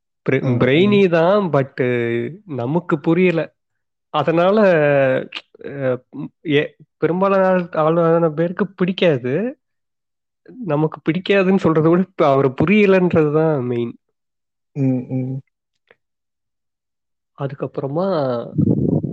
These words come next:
Speaker 1: ஃபீல் குட்டான சில படங்கள் இருக்கும்ல, அப்படியே ஜாலியா பாக்குறது மாதிரியான, அதோட இந்த பாட்காஸ்டையும் நம்ம எண்ட் பண்ணிடலாம்.
Speaker 2: எண்ட்
Speaker 1: ஃபீல்
Speaker 2: பண்ணிடலாமா?
Speaker 1: குட், ஆ, ஃபீல் குட்டான படம்னு பார்த்தா, சினிமா பாரடைஸோ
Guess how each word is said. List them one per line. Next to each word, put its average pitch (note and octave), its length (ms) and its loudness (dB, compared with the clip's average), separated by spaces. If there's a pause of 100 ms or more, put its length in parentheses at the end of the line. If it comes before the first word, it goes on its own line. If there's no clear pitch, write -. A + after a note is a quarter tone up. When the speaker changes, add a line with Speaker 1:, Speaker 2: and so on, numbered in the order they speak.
(480)
Speaker 1:
ஃபீல் B3 300 4
குட்டான E3+ 640 2
சில C3 240 0
படங்கள் C3 300 2
இருக்கும்ல, A2 400 -4
அப்படியே A#2+ 380 -2
ஜாலியா B2 800 0
பாக்குறது A2+ 340 -6
மாதிரியான, G#2+ 540 -6
அதோட C3 420 2 (560)
இந்த A#2+ 240 -2
பாட்காஸ்டையும் C3 480 -2
நம்ம A2+ 200 -2
எண்ட் A2+ 240 -4 (100)
பண்ணிடலாம். G#2+ 380 -6 (1120)
Speaker 2:
எண்ட் C3+ 160 0 (100)
Speaker 1:
ஃபீல் - 0 -
Speaker 2:
பண்ணிடலாமா? C#3+ 580 0
Speaker 1:
குட், - 600 0
ஆ, A#2 320 -2 (1000)
ஃபீல் E3 420 0
குட்டான D#3 640 2 (100)
படம்னு C3+ 260 -2
பார்த்தா, C#3+ 720 0 (540)
சினிமா F#3 560 0
பாரடைஸோ B2 640 0